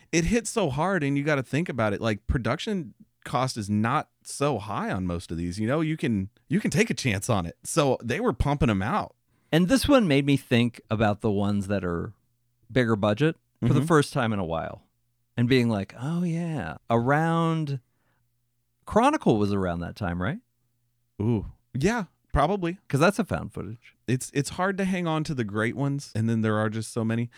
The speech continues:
Speaker 1: And then there's some like Garlock Incident. It's been on my, I just refuse to pay the amount they want. And I'm like, "One day this will be on
Speaker 2: I feel like
Speaker 1: Prime."
Speaker 2: you've been talking about that for, like, a year.
Speaker 1: It's been on my goddamn list for, like, three, two or three, whatever year it came out.
Speaker 2: It's just never available anywhere?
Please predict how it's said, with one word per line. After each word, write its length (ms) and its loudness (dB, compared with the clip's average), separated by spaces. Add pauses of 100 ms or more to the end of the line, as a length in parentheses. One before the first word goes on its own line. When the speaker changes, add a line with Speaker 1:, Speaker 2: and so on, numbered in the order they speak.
(320)
Speaker 1:
And 120 0
then 100 2
there's 180 0
some 160 -2
like 180 -6
Garlock 420 -2
Incident. 400 -6 (120)
It's 180 -2
been 320 -2 (100)
on 180 -2
my, 220 -2 (440)
I 40 -10
just 200 -10
refuse 280 -6
to 80 -10
pay 180 -4
the 100 -4
amount 240 -4
they 80 -6
want. 260 -8 (840)
And 100 -2
I'm 140 -2
like, 180 -4
"One 240 0
day 140 2
this 180 -4
will 80 -2
be 160 0
on 140 0
Speaker 2:
I 20 0
feel 140 2
like 80 4
Speaker 1:
Prime." 120 2
Speaker 2:
you've 40 0
been 100 -4
talking 300 -2
about 80 -2
that 80 -8
for, 100 -10
like, 120 -8
a 120 -10
year. 260 -2 (440)
Speaker 1:
It's 140 -10
been 140 -4
on 60 -2
my 80 -4
goddamn 600 -2
list 260 0
for, 200 0
like, 240 -6
three, 340 0 (100)
two 240 4
or 100 0
three, 440 -2
whatever 360 -2
year 240 0
it 80 -6
came 240 -2
out. 340 -4
Speaker 2:
It's 100 -6
just 180 0
never 420 4
available 520 0
anywhere? 420 -4